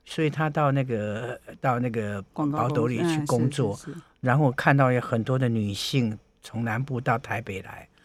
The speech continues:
Speaker 2: 是。
Speaker 1: 看起来好像回到，回家乡的时候很风光，拿着手提包一扭一扭的回家，全部家乡的人都知道他在做什么，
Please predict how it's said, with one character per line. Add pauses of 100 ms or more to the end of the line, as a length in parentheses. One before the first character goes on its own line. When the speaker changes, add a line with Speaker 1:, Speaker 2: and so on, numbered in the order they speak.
(340)
Speaker 2:
是。
Speaker 1:
看
起
来
好
像
回
到，
回
家
乡
的
时
候
很
风
光， (320)
拿
着
手
提
包
一
扭
一
扭
的
回
家， (460)
全
部
家
乡
的
人
都
知
道
他
在
做
什
么，